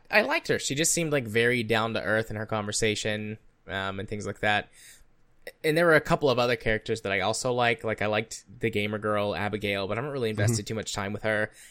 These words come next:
Speaker 1: And then I started running into Leah a lot. Um, also just sort of randomly on my travels, so I've been building a relationship with her.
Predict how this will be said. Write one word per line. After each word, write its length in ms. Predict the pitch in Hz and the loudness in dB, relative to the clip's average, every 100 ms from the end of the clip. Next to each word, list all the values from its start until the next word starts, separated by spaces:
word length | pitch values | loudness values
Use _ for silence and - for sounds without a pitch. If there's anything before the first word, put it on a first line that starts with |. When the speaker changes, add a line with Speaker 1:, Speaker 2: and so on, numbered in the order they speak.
| - | -12
Speaker 1:
And 140 | - 131 | -4 0
then 60 | |
I 20 | 147 | 2
started 220 | 185 180 | 2 2
running 140 | 151 | 2
into 180 | 143 120 | 0 0
Leah 320 | 107 104 117 | 2 2 2
a 20 | |
lot. 400 | 117 117 117 117 - _ _ _ _ _ _ | 2 2 2 2 -2 _ _ _ _ _ _
Um, 520 | 101 104 104 101 101 107 - _ _ _ _ _ | -4 0 0 -2 -6 -10 -16 _ _ _ _ _
also 320 | 104 - 113 | -4 0 0
just 140 | 113 110 | 0 0
sort 120 | 113 | 0
of 80 | 110 | 0
randomly 380 | 107 110 113 113 | -2 -2 -2 0
on 80 | |
my 80 | 110 | 0
travels, 520 | 113 110 113 117 113 | 0 2 2 2 0
so 200 | - 107 | 0 0
I've 120 | 98 101 | 0 -2
been 160 | 107 | -2
building 220 | 104 104 | -2 -4
a 40 | 104 | -4
relationship 420 | 104 104 - - | -4 -6 -6 -10
with 100 | 117 | -4
her. 280 | 107 104 | 0 0